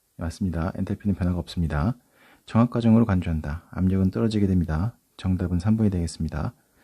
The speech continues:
사 번 냉동기의 팽창 밸브의 이론적인 해석으로 적용될 수 있다. 맞는 말이 되겠습니다. 즉, 어, 열량이나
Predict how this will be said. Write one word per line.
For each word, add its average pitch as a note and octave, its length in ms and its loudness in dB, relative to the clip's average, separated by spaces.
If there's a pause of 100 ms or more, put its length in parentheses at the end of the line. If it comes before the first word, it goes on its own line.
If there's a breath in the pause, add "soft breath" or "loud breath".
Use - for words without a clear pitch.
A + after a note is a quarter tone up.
(100)
사 - 160 -10
번 F2+ 120 0
냉동기의 F#2+ 600 8
팽창 C#3 500 2
밸브의 G2+ 400 4
이론적인 G2 480 6
해석으로 G#2 480 0
적용될 F2 380 -2
수 - 100 -8
있다. - 280 -8 (420 soft breath)
맞는 F2+ 240 4
말이 F2 180 6
되겠습니다. D#2+ 720 -2 (640 soft breath)
즉, F2+ 320 0 (420)
어, - 540 -8 (1400)
열량이나 G#2 720 6